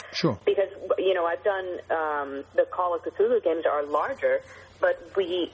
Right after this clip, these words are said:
Speaker 2: are such a group of people that we, we know each other. We, we know each other's styles very well now that it goes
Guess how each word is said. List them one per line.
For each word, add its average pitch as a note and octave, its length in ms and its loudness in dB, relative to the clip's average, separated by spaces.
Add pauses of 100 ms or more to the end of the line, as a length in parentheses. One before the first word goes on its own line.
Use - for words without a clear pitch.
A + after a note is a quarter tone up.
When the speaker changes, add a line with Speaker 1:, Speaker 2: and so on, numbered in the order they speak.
Speaker 2:
are E3 260 2 (120)
such F3+ 340 0
a E3+ 120 4
group E3+ 280 -2
of D#3+ 80 0
people E3 280 -2
that D3+ 120 2
we, D#3 160 -6 (120)
we D3+ 460 -2
know D#3+ 300 2
each E3 180 -8
other. D3+ 300 0 (540)
We, G3+ 260 2 (100)
we F#3+ 140 4
know F3 180 2
each E3+ 140 -6
other's D#3 220 0
styles D#3+ 480 -2
very C#3+ 160 0
well E3+ 200 -2
now E3+ 140 -2
that C#3 100 2
it C3+ 100 -2
goes D3 180 4